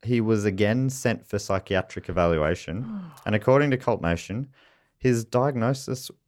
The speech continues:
Speaker 1: uh, meant that he was finally discharged from duty on disability. In fact, the report given to the military recommended that Petiot, uh, be committed to an asylum.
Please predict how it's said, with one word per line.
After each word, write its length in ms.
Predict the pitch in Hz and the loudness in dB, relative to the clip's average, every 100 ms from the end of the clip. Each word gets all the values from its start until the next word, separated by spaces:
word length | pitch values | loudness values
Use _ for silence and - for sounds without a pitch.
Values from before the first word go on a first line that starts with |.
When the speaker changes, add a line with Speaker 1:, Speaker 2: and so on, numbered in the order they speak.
| _ | _
Speaker 1:
uh, 180 | 92 87 | 2 2
meant 320 | 85 104 123 - _ | 4 2 2 -4 _
that 180 | 107 - | -4 -2
he 180 | 98 113 | 0 0
was 280 | 104 98 - | 2 0 -2
finally 440 | - 113 117 113 | 0 2 4 0
discharged 680 | 92 101 - - 90 90 - | 0 -6 -6 0 2 2 -2
from 220 | 92 80 | -6 -4
duty 460 | 87 90 85 127 - - | -4 -2 -2 -6 -10 -4
on 140 | 85 | -4
disability. 640 | 92 - 76 80 78 73 - _ _ _ _ _ | -4 -8 -6 -6 -6 -10 -20 _ _ _ _ _
In 100 | 113 | -6
fact, 360 | 101 117 135 - | 0 0 0 -2
the 80 | 113 | 0
report 680 | 104 - 139 185 - 101 | 0 2 2 0 -4 -12
given 380 | 107 107 110 107 | -4 -2 0 -2
to 120 | - | -4
the 60 | 101 | -4
military 480 | 95 101 107 - 87 | -2 -2 -2 0 0
recommended 540 | 98 101 95 92 95 87 | 0 -2 0 2 2 2
that 260 | 87 - | -2 -2
Petiot, 560 | - - - 73 87 131 - _ _ _ _ _ _ _ - | -16 -10 -4 -2 -2 -6 -14 _ _ _ _ _ _ _ -6
uh, 240 | 73 82 | 0 0
be 220 | 76 90 85 | 2 -2 -2
committed 400 | 107 95 92 85 | -2 0 0 -2
to 120 | 92 | -4
an 80 | 82 | -4
asylum. 500 | - 78 82 80 | -4 -4 -2 -4